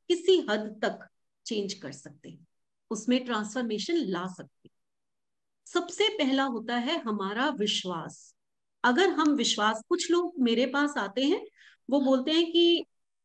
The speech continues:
"देखते हैं, check करते हैं मैम, आपको भी check करते हैं, शायद आप कुछ कर दें।"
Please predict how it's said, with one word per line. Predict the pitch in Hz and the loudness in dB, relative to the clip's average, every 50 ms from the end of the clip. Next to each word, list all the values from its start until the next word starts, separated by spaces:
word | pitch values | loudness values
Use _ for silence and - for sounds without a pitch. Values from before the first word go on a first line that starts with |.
| _ _ | _ _
"देखते | 214 302 330 330 330 - 415 | 4 4 4 4 4 2 4
हैं, | 415 403 - | 4 4 4
check | - 359 359 349 359 349 | 4 2 2 2 2 2
करते | 320 311 320 - | 2 2 4 4
हैं | 349 339 | 4 4
मैम, | 320 320 320 330 302 - - | 6 6 6 4 4 4 4
आपको | 233 247 262 262 254 - 339 | 4 4 4 4 2 0 0
भी | 302 311 | 0 0
check | - - 302 285 294 - | 0 0 0 -2 0 0
करते | 285 262 262 - 277 | 0 -2 0 0 0
हैं, | 262 262 262 | 0 2 2
शायद | 247 - - 269 247 240 269 269 - - - | 0 0 2 4 4 4 4 2 0 -2 -2
आप | - 208 226 226 - - | 0 0 0 -2 -4 -8
कुछ | 269 262 - | -8 -8 -8
कर | - - 220 | -8 -8 -8
दें।" | 202 196 226 233 | -6 -6 -6 -6